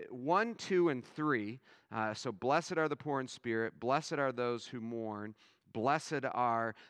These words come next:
the meek, as, as being qualities of heart,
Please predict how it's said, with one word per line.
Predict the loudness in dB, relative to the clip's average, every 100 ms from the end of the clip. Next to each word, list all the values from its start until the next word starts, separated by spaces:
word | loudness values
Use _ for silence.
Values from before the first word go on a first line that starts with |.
| -6
the | -2
meek, | 0 2 2 0 -4 -10 -20 -20 -8 0
as, | 2 2 -2 -2
as | 0 0 -2
being | 2 4 4 2 -2
qualities | -8 -2 4 6 6 4 2 0 0
of | -4
heart, | -6 0 2 4 2 -2 -6